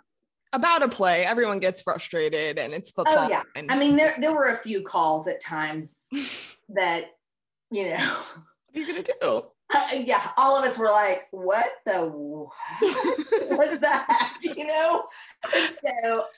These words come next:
Speaker 2: I get it, but
Speaker 1: Right.
Speaker 2: it is, you gotta keep it under control, so.
Speaker 1: Oh, I'm kinda glad you brought that up because, I mean, I could bounce around and talk to you about so many things, but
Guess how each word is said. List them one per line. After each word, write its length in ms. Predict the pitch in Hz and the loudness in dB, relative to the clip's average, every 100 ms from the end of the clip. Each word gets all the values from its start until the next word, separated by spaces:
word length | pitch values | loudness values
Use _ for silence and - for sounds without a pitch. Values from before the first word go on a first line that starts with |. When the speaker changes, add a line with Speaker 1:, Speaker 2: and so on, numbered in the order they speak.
| - 622 | 0 0
Speaker 2:
I 60 | 247 | 2
get 220 | 208 175 | 0 0
it, 280 | 156 - 233 | -4 -8 -2
but 240 | 214 196 | 2 2
Speaker 1:
Right. 220 | 220 156 | 2 0
Speaker 2:
it 100 | 214 - - | -2 -8 -14
is, 360 | - - - _ _ - - _ _ _ - | -16 -20 -20 _ _ -18 -18 _ _ _ -14
you 100 | 156 | -12
gotta 220 | 156 - | -12 -14
keep 240 | - 156 - | -12 -12 -12
it 100 | 117 | -16
under 200 | 117 78 | -18 -20
control, 420 | - - - - | -20 -20 -20 -20
so. 220 | _ - - - _ _ - 254 | _ -20 -20 -20 _ _ -6 0
Speaker 1:
Oh, 80 | |
I'm 100 | 277 | 2
kinda 240 | 277 277 381 | 0 -4 -4
glad 220 | 254 208 | -2 -2
you 80 | 180 | -2
brought 180 | 190 - | -4 -2
that 140 | 147 | -4
up 220 | 135 80 - | -4 -4 -8
because, 320 | 180 147 151 | -8 -8 -8
I 80 | 180 | -10
mean, 260 | 160 151 - | -8 -10 -12
I 80 | 196 | -10
could 180 | 196 | -8
bounce 280 | 170 135 156 | -8 -8 -8
around 180 | 143 135 | -8 -8
and 100 | 156 | -10
talk 220 | 165 147 | -10 -12
to 80 | 165 | -8
you 40 | |
about 180 | 156 - | -6 -6
so 100 | - | -6
many 200 | 185 147 | -6 -6
things, 320 | 135 131 101 - | -6 -6 -8 -4
but 200 | 156 - | -2 -2